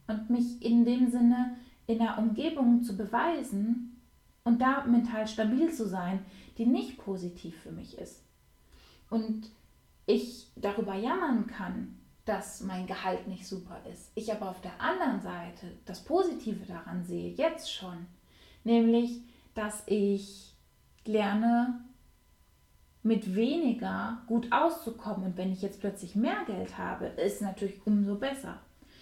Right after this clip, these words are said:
Also da dich hinzusetzen und wirklich zu gucken, was ist das Positive an der Situation? Und nicht erst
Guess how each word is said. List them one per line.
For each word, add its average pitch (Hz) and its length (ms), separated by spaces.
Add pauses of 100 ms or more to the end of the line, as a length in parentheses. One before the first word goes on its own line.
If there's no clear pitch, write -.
(240)
Also 208 160
da 254 280
dich 311 180
hinzusetzen 247 640
und 202 180
wirklich 294 380
zu - 100
gucken, 226 560 (460)
was 254 260
ist - 180
das 214 140
Positive 214 640
an 190 140
der 190 100
Situation? 190 720 (920)
Und 202 360 (3250)
nicht 254 640
erst - 760